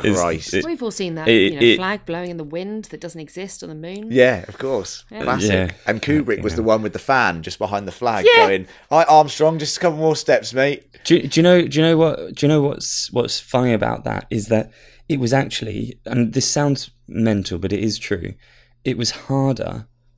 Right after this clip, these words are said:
Speaker 1: um, to fake a moon landing at the time. The technology didn't exist for
Speaker 2: Yeah.
Speaker 1: that kind of slow motion footage to,
Speaker 2: Exactly.
Speaker 1: to be filmed.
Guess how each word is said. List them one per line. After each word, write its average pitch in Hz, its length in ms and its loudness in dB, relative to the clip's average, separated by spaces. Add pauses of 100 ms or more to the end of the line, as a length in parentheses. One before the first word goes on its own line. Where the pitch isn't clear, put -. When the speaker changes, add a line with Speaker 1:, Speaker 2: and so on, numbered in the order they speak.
(600)
Speaker 1:
um, 98 400 -2 (400)
to 101 400 0 (480)
fake - 500 0 (420)
a 98 80 -2
moon 87 280 0
landing 80 640 -8
at 85 140 -14
the 92 60 -8
time. 82 400 -12 (420)
The 98 80 -12
technology 113 580 0
didn't 101 300 -2
exist 98 580 -2
for 87 80 -14
Speaker 2:
Yeah. 87 220 2 (300)
Speaker 1:
that - 180 -6
kind 92 120 -4
of 90 60 -4
slow 98 320 2
motion 92 440 -2
footage - 420 -4
to, 92 40 -4
Speaker 2:
Exactly. 90 480 -4
Speaker 1:
to 73 40 -6
be 85 80 -6
filmed. 87 480 -4